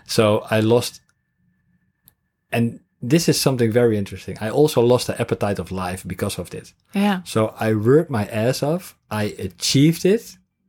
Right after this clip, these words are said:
Speaker 1: And then I lost it after six months of time.
Speaker 2: Yeah, and if we're talking work my ass off, you were, like, working nonstop.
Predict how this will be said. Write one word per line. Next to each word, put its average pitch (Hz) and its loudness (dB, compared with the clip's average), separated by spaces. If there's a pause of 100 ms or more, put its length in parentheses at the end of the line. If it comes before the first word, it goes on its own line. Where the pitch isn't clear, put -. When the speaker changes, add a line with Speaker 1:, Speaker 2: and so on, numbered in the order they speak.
(240)
Speaker 1:
And 117 0
then 123 4
I 113 0
lost 110 2
it 104 -2
after 98 -4
six - -6
months 90 -10
of - -18
time. 85 -12 (200)
Speaker 2:
Yeah, - -4
and 196 0
if 208 2
we're 220 2
talking 226 4
work 214 0
my 202 0
ass 202 0
off, 240 -2
you 214 2
were, 202 2
like, 180 -2
working 196 0
nonstop. 185 0